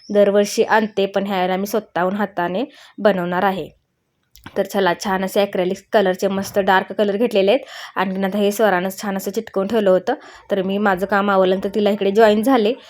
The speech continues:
आणखीन इकडे आता कलरिंग करत आहे. माझं खूपच आवडीचं काम, अ, मस्त असं ड्रॉइंग, कलरिंग करणं. तर मस्त असे, अ, ब्राईट कलर आम्ही इकडे घेतलेले आहेत. आणि स्वरा पण खूप इंटरेस्ट घेऊन करत होती. "चल," म्हटलं, "कर, तुला काय,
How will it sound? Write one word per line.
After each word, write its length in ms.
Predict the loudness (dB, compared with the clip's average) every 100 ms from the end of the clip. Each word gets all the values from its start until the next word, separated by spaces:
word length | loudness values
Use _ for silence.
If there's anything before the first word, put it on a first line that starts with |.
| -16 -8
आणखीन 300 | -6 -6 -8
इकडे 160 | -6
आता 160 | -4 -4 -6 2
कलरिंग 280 | 4 4 0
करत 240 | -4 -6
आहे. 120 | -8 -10 -6
माझं 260 | -6 -6 -6
खूपच 320 | -4 -2 2
आवडीचं 380 | 2 2 0 -6 0
काम, 220 | 0 0 -10 _ -8
अ, 260 | -4 -2
मस्त 380 | -2 -4 -4 -2
असं 280 | -2 0 0
ड्रॉइंग, 420 | 2 2 2 -4 -4
कलरिंग 400 | -2 0 -2 -6
करणं. 360 | 0 0 0 -4 -10 -20 -20 -12
तर 40 |
मस्त 380 | -6 -6 -6 0
असे, 580 | 0 2 0 2 2 0 -4 -14 -8
अ, 60 |
ब्राईट 380 | 0 2 2 2
कलर 220 | 2 4
आम्ही 200 | 4 2
इकडे 200 | 0 0
घेतलेले 440 | 0 -2 -2 0 0
आहेत. 220 | 0 -2 -4 _ -18
आणि 220 | -8 -6
स्वरा 300 | 2 4 4
पण 200 | 2 0
खूप 160 | 2 4
इंटरेस्ट 400 | 2 0 -4 -8 -14 -6
घेऊन 180 | -4 2
करत 200 | 2 2
होती. 180 | -2 -2
"चल," 220 | 0 0
म्हटलं, 300 | 0 -2 -4
"कर, 280 | -2 -2 -2
तुला 280 | -2 -2 -2
काय, 240 | -2 -4